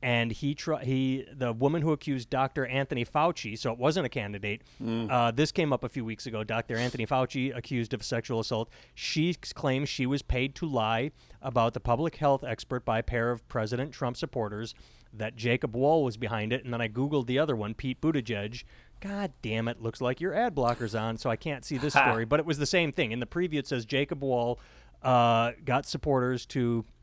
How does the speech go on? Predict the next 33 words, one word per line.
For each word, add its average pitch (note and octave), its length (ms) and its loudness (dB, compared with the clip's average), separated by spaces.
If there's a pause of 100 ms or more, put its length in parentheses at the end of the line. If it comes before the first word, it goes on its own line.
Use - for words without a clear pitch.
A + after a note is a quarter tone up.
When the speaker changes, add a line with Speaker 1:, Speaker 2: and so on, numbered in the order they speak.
(720)
Speaker 1:
tar-, E3 260 4
they're B2+ 260 2
targeting C#3 460 2
Pete C3+ 300 -2
Buttigieg A2 520 -2
to B2 120 -6
get A#2+ 160 -2
a B2 40 -2
story B2+ 380 0
out A2 180 -4
that A#2 120 -8
says A2 420 -4 (260)
he C3+ 240 -2
w-, B2 200 -4
sexually B2+ 440 0
assaulted, B2 460 -4
like, C3 280 2
pulled D3+ 200 2
a B2+ 40 2
Kevin B2+ 280 0
Spacey, A2 500 -4
that G2 100 -8
he G#2+ 200 -10
assaulted A#2+ 500 -4
someone. F2+ 480 -10 (360)
So A#2+ 540 0
this E3+ 220 4
shit B3 220 -2
happens, D#3+ 540 -2
and C3 260 -8
Tara F#3 360 -2
Reid C#3 360 -4
fits - 560 -4